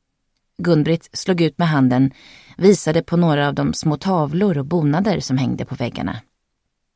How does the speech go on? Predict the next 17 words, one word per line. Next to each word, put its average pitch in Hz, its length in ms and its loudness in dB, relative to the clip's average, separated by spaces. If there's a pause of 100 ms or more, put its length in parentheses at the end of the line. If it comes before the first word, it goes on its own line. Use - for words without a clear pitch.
(1400)
Ni 254 160 6
har 349 60 2
tre 175 300 -2
barn. 247 540 -2 (880)
Hur 220 100 4
gjorde 269 400 2
ni 240 180 2
när 135 120 4
de 139 140 2
var 147 80 0
små? 240 400 2 (1700)
Då 160 200 0
var 147 100 2
det 156 60 2
lite 170 200 0
knepigare 139 600 -4
förstås, - 540 -8